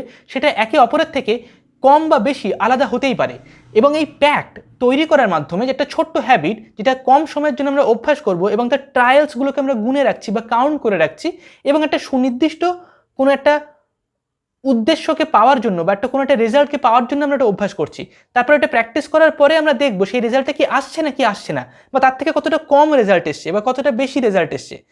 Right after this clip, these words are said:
এইভাবে আমরা প্যাক্ট নিজের লাইফে বারবার করে নতুন নতুন বিভিন্ন রকমের প্যাক্ট নিয়ে এক্সপেরিমেন্ট করার মাধ্যমে আমরা জীবনে গ্রো হতে পারি, অনেক বেশি আমরা সফলতার দিকে এগিয়ে যেতে পারি। ঠিক যেরকম ধরনের লাইফ আমরা বেঁচে থাকতে চাই, আমাদের যে ড্রিম লাইফ,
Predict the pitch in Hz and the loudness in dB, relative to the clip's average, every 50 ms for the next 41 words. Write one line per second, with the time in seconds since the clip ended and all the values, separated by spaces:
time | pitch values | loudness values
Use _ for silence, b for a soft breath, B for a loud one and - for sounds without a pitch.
0 | b b b b b b - 226 285 285 269 302 302 294 269 277 285 285 - - | b b b b b b -4 -2 0 2 2 2 2 2 2 0 -2 -2 0 0
1 | 240 262 285 - - - - - 208 220 208 285 269 240 226 240 240 254 269 202 | 0 0 0 -2 -8 -18 -10 -6 -4 0 0 2 2 2 2 0 0 -2 0 2
2 | 190 185 190 202 277 285 277 277 220 185 180 180 - 214 247 233 294 277 269 277 | 4 4 4 4 2 0 0 0 0 0 -2 -2 -4 -4 -4 -2 -2 -2 -2 -2
3 | 262 277 254 220 233 226 240 254 277 269 262 262 262 262 262 254 262 262 262 302 | -2 -2 -2 -2 -2 -2 -2 -2 -2 -2 -2 -2 -4 -4 -4 -4 -2 -2 -2 -2
4 | - - b b b b b b b b _ _ _ _ _ _ 220 233 247 262 | -4 -10 b b b b b b b b _ _ _ _ _ _ -2 0 2 2
5 | 269 277 269 - 214 202 - - 294 285 269 285 302 285 269 - 240 254 294 294 | 2 2 2 0 -2 -4 -4 -2 -2 0 0 0 0 0 0 0 2 2 2 2
6 | 277 226 170 151 175 196 208 208 226 214 190 196 220 226 226 180 165 214 214 190 | 0 0 -2 -2 -2 -2 -2 0 0 0 0 0 0 0 -2 2 4 4 4 4
7 | 180 - 165 - 135 131 120 - _ - 226 254 262 208 214 240 - 277 254 262 | 2 0 -4 -4 -4 -6 -6 -8 _ -6 -4 -4 -2 -2 -4 -4 -4 -4 -4 -4
8 | 277 - - 240 220 - 277 277 254 262 208 175 170 160 262 320 b b b b | -4 -4 -4 -4 -2 0 0 2 2 2 0 -2 -2 -4 -6 -8 b b b b
9 | b b _ - 220 214 196 185 185 180 165 151 - 131 123 123 b b b b | b b _ -2 0 2 2 2 2 2 0 -2 -2 -2 -4 -6 b b b b
10 | _ - 302 233 185 165 226 247 277 269 339 320 294 254 294 294 311 302 240 220 | _ -2 -2 0 0 2 2 2 2 2 0 -2 -2 -2 0 0 0 0 2 2
11 | 214 240 269 240 - 262 254 269 262 262 - - _ - 175 165 - 269 - 185 | 0 0 0 -2 -2 -2 -2 -2 -2 -4 -8 -14 _ -4 -2 -2 -2 -2 -4 -4
12 | - - 156 - 156 147 160 202 226 202 247 208 180 180 262 294 320 302 233 214 | -4 -6 -4 -2 -2 -2 0 -2 0 0 0 0 0 0 0 0 0 0 0 2
13 | 226 220 185 160 175 | 2 2 0 0 -2